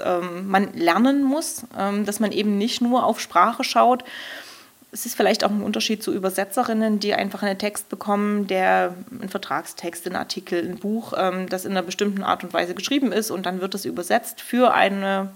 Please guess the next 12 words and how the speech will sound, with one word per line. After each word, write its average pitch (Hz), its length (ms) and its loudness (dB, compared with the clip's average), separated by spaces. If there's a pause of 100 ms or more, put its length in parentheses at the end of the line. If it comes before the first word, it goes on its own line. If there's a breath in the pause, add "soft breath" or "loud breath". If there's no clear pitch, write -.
Zielgruppe. 247 680 0 (540 loud breath)
Wir 208 100 -2
sind 233 220 2
als 214 180 2
Dolmetscher 202 380 0
ja 190 100 2
immer 202 220 0
in 190 80 -4
der 185 80 -2
Situation 175 640 -8
mit - 180 -14
drin. 78 240 -8